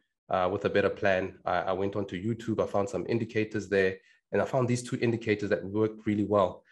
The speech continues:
in that they just never said the same thing. One said buy, one said sell, except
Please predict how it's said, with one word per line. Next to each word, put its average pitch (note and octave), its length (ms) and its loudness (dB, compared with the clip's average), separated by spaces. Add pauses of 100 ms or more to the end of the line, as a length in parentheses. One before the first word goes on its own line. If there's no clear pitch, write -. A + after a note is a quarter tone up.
(640)
in B2+ 160 4
that G#2 420 0
they G#2 120 2
just G#2+ 200 -4
never A2+ 160 2
said G#2+ 220 -2
the - 60 -6
same G2+ 240 0
thing. F#2 320 -2
One G#2+ 160 4
said G#2+ 260 -2
buy, F#2 180 4
one F#2+ 200 2
said F#2+ 200 -6
sell, F2+ 320 0
except F#3 380 -2